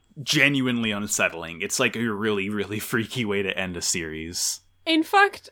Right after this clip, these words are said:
Speaker 2: I would say, well, the thing is, this is the reason that I went back and watched the first episode of Zeta Gundam, because the last time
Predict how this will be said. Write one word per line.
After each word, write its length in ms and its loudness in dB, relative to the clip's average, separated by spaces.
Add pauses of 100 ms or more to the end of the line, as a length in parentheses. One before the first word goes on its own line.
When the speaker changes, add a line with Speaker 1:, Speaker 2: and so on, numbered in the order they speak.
(300)
Speaker 2:
I 560 6 (140)
would 300 0
say, 600 2 (360)
well, 220 0
the 60 2
thing 140 4
is, 140 2 (320)
this 240 4
is 120 0
the 120 -2
reason 380 2
that 180 -8
I 160 6
went 260 0
back 340 -2
and 200 0
watched 340 -2
the 100 -6
first 440 -8
episode 680 4
of 160 0
Zeta 260 2
Gundam, 380 0
because 380 0
the 140 4
last 440 4
time 420 2